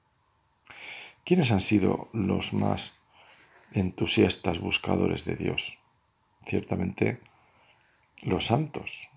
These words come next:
porque un santo es el que ha dejado al Espíritu Santo moldear su corazón. Ha sido dócil a las inspiraciones del Espíritu,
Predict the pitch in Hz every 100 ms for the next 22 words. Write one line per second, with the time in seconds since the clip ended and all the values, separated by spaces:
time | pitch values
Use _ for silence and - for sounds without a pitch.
0 | _ _ _ _ _ - - - - 98
1 | 104 95 101 95 117 127 - _ - -
2 | _ _ _ _ _ _ - - 98 -
3 | - - 98 95 - 92 92 - _ _
4 | - 104 98 98 101 104 - 101 98 -
5 | 107 98 98 95 98 95 123 123 123 98
6 | 92 90 95 - - - 85 82 117 110
7 | 95 - _ _ _ _ - - - _
8 | - 104 107 98 95 104 - - 98 -
9 | - _ _ _ _ - 95 95 - 95
10 | 92 - 90 82 - 110 120 135 139 -
11 | - 98 95 - - 110 107 127 147